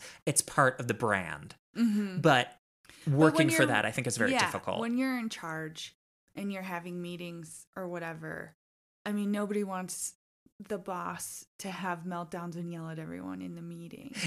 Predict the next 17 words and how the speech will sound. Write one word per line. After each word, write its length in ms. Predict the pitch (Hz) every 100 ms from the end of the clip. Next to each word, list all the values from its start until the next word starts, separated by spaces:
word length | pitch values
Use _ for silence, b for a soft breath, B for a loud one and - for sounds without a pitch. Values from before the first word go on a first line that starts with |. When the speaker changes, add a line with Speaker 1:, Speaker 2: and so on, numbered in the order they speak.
| 160
Speaker 1:
Yeah, 440 | 214 262 196 123
and 120 | - 202
it 80 |
seems 240 | 180 277 294
like 140 | 294
he 140 | 220 190
d-, 500 | - - 151 - - _ _ _
the 180 | 185 233
impression 380 | 220 269 - 202
I 60 |
get 240 | 156 135 -
is 120 | 135
that 120 | 139
he 60 | 135
has 200 | 131 123
these 180 | 139 117
whims, 720 | 123 110 117 123 143 135